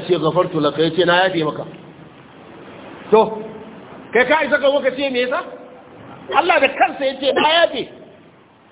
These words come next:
Kuma ya yi laifin da ya cancanci a jefa shi wuta. Kaga, "Wa yaghfiru ma duna zalika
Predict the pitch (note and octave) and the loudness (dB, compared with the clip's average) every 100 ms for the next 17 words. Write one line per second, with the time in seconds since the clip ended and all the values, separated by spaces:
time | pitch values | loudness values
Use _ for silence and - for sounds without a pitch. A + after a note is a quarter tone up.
0 | - - - D4 E4+ D#4+ D4+ D#4+ E4+ E4+ | -20 -20 2 4 6 6 6 4 0 -2
1 | F4+ D#4+ D4+ D4+ C4 C4 D4+ D#4 C#4+ C#4 | -4 -6 -8 -6 -2 2 4 2 -4 -6
2 | B3 A#3+ A3+ D#4+ C4+ B3 B3 G3+ F#3 E3 | -4 -4 -4 -6 -4 -2 0 -2 -4 -2
3 | D#3+ C#3+ - - - - - - C#4 B3+ | -2 -2 -8 -16 -18 -20 -20 0 2 2
4 | C4 C#4+ B3+ B3 C#4+ - B3+ C#4+ B3+ A#3 | 2 2 2 2 0 -2 -10 -6 -4 -2
5 | A#3 A#3 C4+ A#3+ A#3 B3+ C#4 C4+ D4 | -2 -4 -4 -2 0 -2 2 4 4